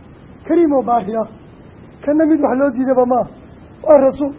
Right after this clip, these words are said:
Haddana bal erayaduu jeediyey, quruxdooda dhegeyso. Wuxuu yidhi, jilciisii buu ka warramay, "Innii wahanal cadmu minnii, washtacala ra'su shayban,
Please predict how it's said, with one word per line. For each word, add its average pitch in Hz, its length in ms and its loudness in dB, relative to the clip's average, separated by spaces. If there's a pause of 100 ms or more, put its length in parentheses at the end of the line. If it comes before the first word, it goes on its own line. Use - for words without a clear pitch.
(1080)
Haddana 269 300 0
bal 247 180 -2
erayaduu 254 460 0
jeediyey, 240 500 -6 (420)
quruxdooda 262 540 0
dhegeyso. 214 360 -6 (640)
Wuxuu 349 300 2
yidhi, 269 320 0 (680)
jilciisii 294 480 2
buu 262 140 -4
ka 269 100 4
warramay, 254 420 2 (420)
"Innii 285 360 2
wahanal 262 340 2
cadmu 262 280 0
minnii, 269 340 0 (440)
washtacala 285 540 -2
ra'su 262 300 -2
shayban, 262 400 2